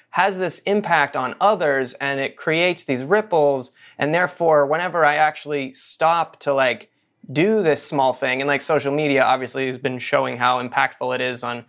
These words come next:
these very different levels, that concept of different layers did start to become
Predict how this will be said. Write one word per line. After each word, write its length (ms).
these 160
very 460
different 360
levels, 540
that 380
concept 680
of 420
different 500
layers 720
did 220
start 280
to 80
become 600